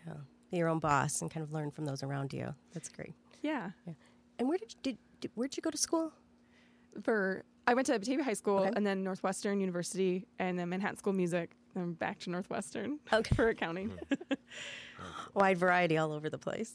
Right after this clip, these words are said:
Speaker 2: Yeah. Yeah. Thankfully, there's a flight pretty much every hour from Chicago to New York. <laughs> So that's been the basis of my traveling for
Speaker 3: Nice.
Speaker 1: What
Speaker 2: most of my life.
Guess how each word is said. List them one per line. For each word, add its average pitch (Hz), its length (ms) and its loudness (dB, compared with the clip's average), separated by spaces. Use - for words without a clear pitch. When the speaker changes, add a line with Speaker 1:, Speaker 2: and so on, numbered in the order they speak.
Speaker 2:
Yeah. 196 300 2
Yeah. 294 120 4
Thankfully, 269 580 2
there's 220 260 2
a 208 80 2
flight 226 300 2
pretty 240 160 -2
much 208 160 0
every 233 220 2
hour 208 340 4
from 214 140 2
Chicago 202 440 0
to 233 100 -4
New 233 100 2
York. 202 460 -2
<laughs> - 200 -16
So 208 440 2
that's - 300 -2
been 202 160 -2
the 185 120 0
basis 196 480 0
of 190 160 -2
my 175 160 -2
traveling 180 720 -2
for 175 220 -2
Speaker 3:
Nice. - 240 -10
Speaker 1:
What 208 180 0
Speaker 2:
most 220 220 0
of 185 40 -2
my 147 120 -4
life. 180 240 -4